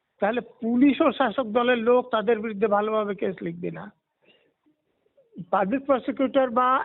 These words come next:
অ্যাসিস্ট্যান্ট পাবলিক প্রসিকিউটর যারা আছেন, তারাও শাসক দলের লোক। তো শাসক দলের অপরাধীদের বিরুদ্ধে যদি ভালোভাবে কেস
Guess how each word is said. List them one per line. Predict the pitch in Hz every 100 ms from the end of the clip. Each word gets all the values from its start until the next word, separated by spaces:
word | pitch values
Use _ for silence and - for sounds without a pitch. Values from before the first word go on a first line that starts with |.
| 415
অ্যাসিস্ট্যান্ট | 175 240 214 277 247
পাবলিক | 254 226 247
প্রসিকিউটর | 233 214 226 226 233
যারা | 233 233 233
আছেন, | 240 233
তারাও | 208 202 277
শাসক | 269 226 233
দলের | 202 214 208
লোক। | 202 185 196 - _ _ _ _
তো | 214
শাসক | 208 208 269
দলের | 233 247 247 233 - _ _ _ _ _ _ _ _ _ _ _ _ -
অপরাধীদের | 185 196 254 240 233 220 233 226 - _ _ -
বিরুদ্ধে | 156 202 220 254 180 233
যদি | 226 220 214
ভালোভাবে | 156 160 202 208 214 214
কেস | 214 208 208